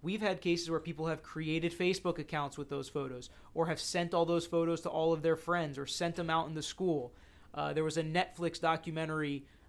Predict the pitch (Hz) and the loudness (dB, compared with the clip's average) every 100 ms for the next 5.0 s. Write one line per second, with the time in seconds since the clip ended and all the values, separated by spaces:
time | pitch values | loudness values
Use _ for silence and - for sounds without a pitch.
0 | - 139 135 131 120 160 147 143 180 170 | -12 -8 -8 -8 -4 0 2 2 0 0
1 | 170 175 170 165 190 175 151 139 131 147 | -2 -4 -2 0 0 -2 -4 -6 -4 -4
2 | 151 156 139 156 160 139 156 147 147 165 | -2 -4 -2 -2 -2 -4 -4 -2 -2 -4
3 | 143 160 139 151 151 156 147 - - 156 | -6 -6 -2 -2 -2 -6 -6 -8 -10 -6
4 | 165 160 156 - 170 165 160 156 151 143 | -4 -4 -4 -4 -4 -2 -2 -2 -2 -4